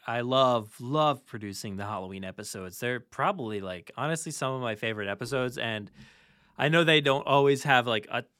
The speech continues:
a, a ton to do with Jurassic, but, like, there's a, there's always Jurassic mixed in there. I mean, this year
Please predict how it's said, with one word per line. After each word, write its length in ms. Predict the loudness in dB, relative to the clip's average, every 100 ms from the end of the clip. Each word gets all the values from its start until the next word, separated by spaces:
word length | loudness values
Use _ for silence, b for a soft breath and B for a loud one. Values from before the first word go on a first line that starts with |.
| _ _ _ -6
a, 140 | -4 -4
a 80 | -8
ton 380 | 0 6 6 4
to 100 | -2
do 180 | -4 -4
with 140 | -4
Jurassic, 520 | -6 -6 -6 -6 -6 -2
but, 160 | -2
like, 300 | 0 -2 -2
there's 200 | -2 0
a, 120 | 0 0
there's 220 | 0 2
always 280 | 2 2 -2
Jurassic 480 | -4 -6 -6 -10 -12
mixed 340 | -12 -10 -8 -6
in 160 | -6
there. 240 | -6 -6 -8
I 60 |
mean, 180 | -8 0
this 240 | 0 2
year 340 | 0 0 -2